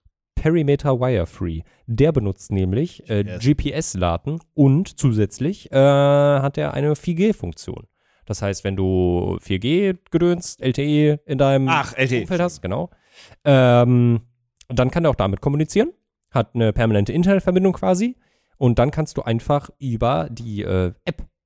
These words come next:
Speaker 1: natürlich, äh, einfach sagen, hey, bitte, hier in dem Bereich.
Speaker 2: Scannt der mein Grundstück?
Speaker 1: Das ist eine
Speaker 2: Wo weiß er, wo das Grundstück endet?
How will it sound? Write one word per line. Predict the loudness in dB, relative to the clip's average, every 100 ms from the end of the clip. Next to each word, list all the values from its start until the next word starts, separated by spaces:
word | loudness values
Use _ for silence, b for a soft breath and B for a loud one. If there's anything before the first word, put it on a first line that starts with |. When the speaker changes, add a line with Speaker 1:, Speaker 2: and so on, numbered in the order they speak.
| _ _
Speaker 1:
natürlich, | -6 -4 -4 -4 -8 _ _ _ _ _ _
äh, | 0
einfach | 2 2 -4 -6 -12
sagen, | -6 -6 -4 -2
hey, | 0 0 -2 _ _ _
bitte, | 0 0 -2 -8 _
hier | -4 -4
in | 0
dem | 2 4
Bereich. | 4 2 0
Speaker 2:
Scannt | -6 -12 -12 -12 -10 -6 -4 -4 0
der | 0
mein | 2 2 2 2
Grundstück? | 2 2 2 0 -2 -4 -4 -12 _ _ _ _ _ -8
Speaker 1:
Das | -6
ist | 0
eine | 2 2 2
Speaker 2:
Wo | 2
weiß | 0 0
er, | 0 2
wo |
das | 2 2
Grundstück | -2 -2 -2
endet? | -2 0 0 -2